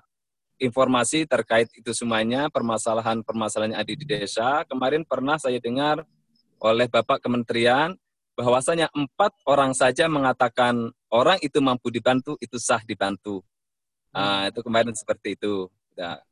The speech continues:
Speaker 1: itu pernah kita dengarkan. Selanjutnya ke depan, ya, untuk persiapan covid-nya, kami mungkin setelah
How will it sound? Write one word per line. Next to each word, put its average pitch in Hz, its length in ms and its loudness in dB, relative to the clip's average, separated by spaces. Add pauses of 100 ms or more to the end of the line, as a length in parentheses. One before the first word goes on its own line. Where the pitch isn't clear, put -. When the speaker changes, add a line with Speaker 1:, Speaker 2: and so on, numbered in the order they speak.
(160)
Speaker 1:
itu - 160 -8
pernah 117 240 -2
kita 104 180 -10
dengarkan. 101 560 -4 (460)
Selanjutnya 135 420 2
ke 151 140 0
depan, 143 500 2 (880)
ya, 110 240 4
untuk 131 240 -2
persiapan 127 640 4
covid-nya, 131 680 0
kami 139 280 2
mungkin 156 520 0
setelah 123 520 -2